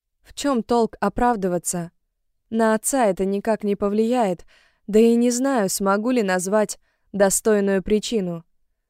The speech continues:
Я была ослеплена тем, что считала любовью. Блейк терпеливо ждал, когда мы переспим. Конечно, он явно расстраивался, когда я неизменно находила причину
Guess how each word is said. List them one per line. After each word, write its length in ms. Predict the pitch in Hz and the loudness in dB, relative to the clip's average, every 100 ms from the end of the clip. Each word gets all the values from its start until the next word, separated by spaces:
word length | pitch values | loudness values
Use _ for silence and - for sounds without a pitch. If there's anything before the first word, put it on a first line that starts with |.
| _ | _
Я 260 | 240 247 | 0 2
была 280 | 233 240 233 | 4 4 4
ослеплена 680 | 226 233 220 233 233 254 220 | 2 2 2 2 2 2 0
тем, 280 | - 220 220 | 0 -2 -2
что 180 | - 180 | -4 -6
считала 580 | - - 208 190 180 - _ _ _ _ | -8 -4 -2 0 -4 -8 _ _ _ _
любовью. 760 | 208 196 180 214 170 170 170 165 _ _ _ _ _ _ _ _ _ _ _ | 0 0 2 0 0 -6 -8 -12 _ _ _ _ _ _ _ _ _ _ _
Блейк 460 | 214 220 220 226 - | 0 4 4 2 0
терпеливо 680 | 214 196 - 202 208 196 | -4 -4 -2 2 2 2
ждал, 360 | 170 175 196 208 | -2 -2 0 0
когда 320 | 202 180 180 | -2 -2 -2
мы 140 | 180 180 | -2 -4
переспим. 680 | 185 180 - 190 180 175 - _ _ _ _ _ | -2 -4 -4 -6 -6 -6 -12 _ _ _ _ _
Конечно, 680 | 214 226 240 254 - 196 | -2 0 0 -2 -4 -4
он 120 | 185 190 | -2 0
явно 400 | 202 233 208 208 | 2 2 2 0
расстраивался, 880 | 214 - 254 247 185 180 - 170 - _ _ | 0 -2 0 0 2 0 -2 -4 -6 _ _
когда 260 | 196 185 | -2 4
я 160 | 190 190 | 4 4
неизменно 720 | 190 190 175 185 220 233 190 | 0 0 -2 -2 0 0 -2
находила 520 | 180 180 185 180 185 | -4 -4 -4 0 0
причину 600 | 170 185 180 226 202 170 | 0 -4 -4 -4 -4 -6